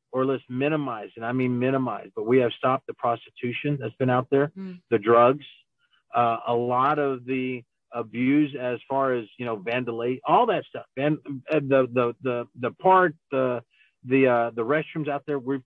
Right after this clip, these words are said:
Speaker 1: cleaned this up. Now we are in a revitalization stage.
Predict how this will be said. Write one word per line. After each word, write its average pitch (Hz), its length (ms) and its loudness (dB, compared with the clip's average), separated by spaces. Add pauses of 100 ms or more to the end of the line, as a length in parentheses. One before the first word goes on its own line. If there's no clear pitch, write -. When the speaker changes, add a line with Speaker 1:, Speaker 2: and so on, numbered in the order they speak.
Speaker 1:
cleaned 160 220 -4
this 135 180 -6
up. 117 160 -8 (460)
Now 208 300 6
we 175 180 8
are 160 180 6
in 147 140 -2
a 135 100 -2
revitalization 127 1000 -6
stage. - 400 -14